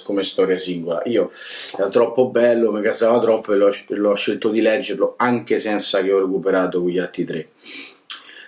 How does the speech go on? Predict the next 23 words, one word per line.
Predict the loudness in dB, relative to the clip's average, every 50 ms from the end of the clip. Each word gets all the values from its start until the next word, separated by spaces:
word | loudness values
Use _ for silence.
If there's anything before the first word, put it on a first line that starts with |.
| -6 -2
Diciamo | 0 2 4 4 4 4 4 4 4
che | 4 4 2
finisce, | 2 2 2 2 2 2 2 2 4 6
non | 6 6
finisce, | 4 4 4 4 4 6 4 2 2 0 0 2 4 4
anche | 4 4 2 2 2 2 2 2
come | 4 4 4 6 6 4 4 4 4 2 2 2
Dipartimento | 0 2 2 2 2 2 2 2 2 4 4 2 2 4 4 6 6 6 6 6 6 4 2 0 0
cinquantuno, | 0 2 2 2 4 4 2 2 2 2 2 4 4 4 4 2 2 0 -2 -6 _ _ _ _ _ _ _ _ _ _ _ _ _ _ _ _ _ _ -18 -16 -16 -16 -18 -20 -20 -20 -20 -20 -20 -20 _ _
ehm, | 2 4 6 6 6 6 4 4 4 2 2 2 2 2 2 2 2 0 -2 -2 -2 -4 -4 -6 -4 -4 -4 -4 -4 -6 -10 -14 -12 -6
non | -2 -2 0 0
c'ha | 0 2 2 2
una | 2 0
fine, | 0 0 0 2 2 2 2 0 0
perché | 0 -4 -6 -4 -2 -2 0
qua | 2 4 4 4
praticamente | 2 2 2 2 2 2 2 0 -2 -2
finisce | 0 2 4 4 2 2 0 0 0
che | 2
loro, | 4 4 4 4 2 -2 -6 -12 -16 -16 -16 -18 -20 _ _
lo | -8 -4
spoiler | -4 -4 -2 -2 -4 -2 -2 -4 -4
tanto, | -4 -6 -8 -10 -10 -12 -14